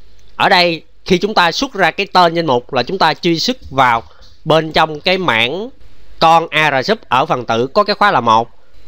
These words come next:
Còn phần tử có cái khóa là không chính là cái mã số của cái danh mục sản phẩm. Cái phần tử có cái khóa là, à, một chính là cái tên danh mục sản phẩm,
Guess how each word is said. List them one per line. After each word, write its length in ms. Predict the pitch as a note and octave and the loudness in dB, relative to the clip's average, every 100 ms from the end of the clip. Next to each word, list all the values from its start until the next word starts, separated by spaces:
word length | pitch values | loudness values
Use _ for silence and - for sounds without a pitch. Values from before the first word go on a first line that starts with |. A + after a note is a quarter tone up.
| - - | -6 0
Còn 160 | C3+ | 0
phần 180 | C#3+ C3 | 0 0
tử 180 | B2 C3 | 0 0
có 160 | G3 | 0
cái 80 | G3 | -2
khóa 180 | - G3+ | 0 0
là 140 | D#3+ | 0
không 260 | A#2+ D3+ C#3+ | 0 -2 -4
chính 220 | - F3+ | -8 -4
là 100 | F#3+ | -4
cái 120 | D#3 | -2
mã 240 | E3+ G2+ D3 | 0 0 2
số 340 | F#3 F3+ B3+ - - - - | 2 2 0 -8 -18 -18 -8
của 120 | - B2 | -2 0
cái 100 | F3+ | 2
danh 160 | D#3 | 0
mục 120 | A#2 | -2
sản 160 | C#3+ D#3 | -4 -2
phẩm. 240 | C#3 C3+ - - - - - - - - - - | -2 -2 -10 -20 -20 -20 -16 -14 -12 -12 -10 -4
Cái 100 | G#3+ | -2
phần 260 | F3 B2+ B2 | 0 0 0
tử 280 | B2+ C3 | 2 2
có 160 | F3+ A3 | 2 0
cái 120 | G#3+ | 0
khóa 300 | - F#3+ A3 | 0 2 2
là, 100 | A3 D3 | 0 0
à, 180 | B2+ | 0
một 540 | B2 B2 A#2+ A#2+ - - | 2 4 4 2 -6 -4
chính 160 | F#3+ | 0
là 160 | B3 C3+ | 2 0
cái 140 | E3+ | -2
tên 320 | - F3 D#3+ D3+ | 0 2 2 0
danh 140 | D3+ | -4
mục 120 | A2+ | -4
sản 140 | C#3+ D#3+ | -6 0
phẩm, 240 | G#3+ | 0